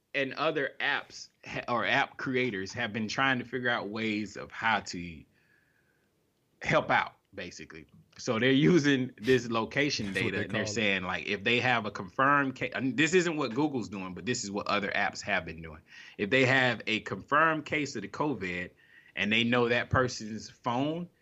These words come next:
Speaker 1: they would notify the people close to them to let them know that, "Hey, a confirmed case of covid is here. You probably should steer clear of that person."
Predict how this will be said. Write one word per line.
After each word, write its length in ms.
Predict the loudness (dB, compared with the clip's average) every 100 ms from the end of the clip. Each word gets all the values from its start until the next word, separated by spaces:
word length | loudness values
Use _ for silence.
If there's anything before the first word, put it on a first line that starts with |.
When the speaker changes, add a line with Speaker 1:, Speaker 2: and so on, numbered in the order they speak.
| _ _ _
Speaker 1:
they 280 | -8 2 4
would 160 | 4 2
notify 640 | 2 0 0 0 2 2
the 180 | 2 -4
people 440 | -4 -4 -4 -6 -6
close 420 | -6 -2 0 -2
to 140 | -6 -4
them 320 | -4 -4 -8 -4
to 100 | 0
let 220 | 0 0
them 140 | -2
know 220 | 0 2
that, 160 | 2 0
"Hey, 460 | 2 2 2 0 -6 -14 -8
a 80 | -4
confirmed 480 | -4 2 2 2
case 260 | 2 -2 -2
of 80 | -4
covid 460 | 0 0 0 0
is 140 | 0 -2
here. 400 | -2 0 -2 -6 -20 -12
You 120 | -6
probably 300 | 2 2 2
should 160 | -2 -6
steer 380 | -8 -2 0 0
clear 340 | -4 -2 -2
of 80 | -2
that 180 | -6 -4
person." 360 | -6 -6 -14